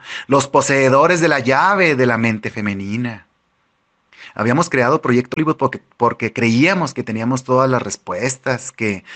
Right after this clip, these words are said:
trabajando juntos podríamos alcanzar una nueva dimensión en todas las facetas de nuestras vidas, no solo con las mujeres. Creía que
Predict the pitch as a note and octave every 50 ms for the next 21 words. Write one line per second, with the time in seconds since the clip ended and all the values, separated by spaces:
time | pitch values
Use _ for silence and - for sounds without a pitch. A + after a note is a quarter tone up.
0 | - _ - A2 G2+ G2 - A#2+ B2 D3 E3 - G3+ G#3+ G#3+ G3 - - D#3 -
1 | - - - - - D#3 C#3 C#3 C#3+ D#3 F3+ F3 F#3 D#3 - C#3 B2+ B2 C3+ C3+
2 | D#3+ E3 E3+ E3+ E3+ E3+ E3+ E3 E3 C#3+ B2 A2+ G#2+ - - A2 A2 A2+ D3 F#3
3 | G3 F#3 D#3 - C#3+ C#3+ D3+ D#3+ D#3+ C#3+ - - G#2+ - B2 - D3+ C#3 C#3+ C3
4 | A#2+ - - - G2 F2+ F2+ G2 A#2+ D#3+ F#3 F#3 F#3+ F3 C3+ - - A2+ G#2+ -
5 | B2 C3 B2 B2 A2+ G#2 F#2 F#2 F2+ - - F#2+ A#2+ D3+ E3+ F3 D3 - - -
6 | _ _ _ _ _ _ _ _ _ _ _ _ _ _ _ _ _ - - -
7 | - _ - D#3+ D#3 D#3 F#3 G#3+ A#3+ A#3+ G#3+ F#3+ F3+ - - C3 A#2+ A2 G2+